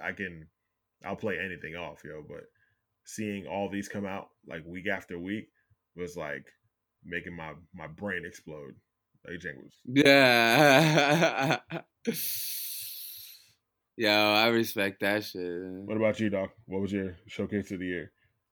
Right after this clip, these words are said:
Speaker 2: Woo! Oh, man. That one, that one's, like, really, really difficult for me. Just because, um, oh, man, there were so many people that were dope.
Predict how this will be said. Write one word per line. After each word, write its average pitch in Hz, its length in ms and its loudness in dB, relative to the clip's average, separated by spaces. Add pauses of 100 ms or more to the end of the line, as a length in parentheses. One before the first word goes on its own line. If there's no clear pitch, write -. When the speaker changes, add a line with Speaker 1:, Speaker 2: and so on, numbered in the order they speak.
(580)
Speaker 2:
Woo! 392 640 6 (580)
Oh, 123 440 -2
man. 131 520 -2 (600)
That 131 240 0
one, 117 360 -6 (1000)
that 151 220 2
one's, 185 240 -2
like, 107 300 -2 (420)
really, 123 500 0
really 123 380 0
difficult 123 640 -6
for 110 60 -14
me. 101 300 -12 (600)
Just - 180 -16
because, 107 460 -8
um, 101 400 -10 (1000)
oh, 120 320 -10
man, 110 220 -8
there 123 100 -2
were 135 100 -2
so 123 200 -8
many 113 220 -8
people 104 320 -10
that 98 180 -4
were 87 180 -8
dope. 104 360 -4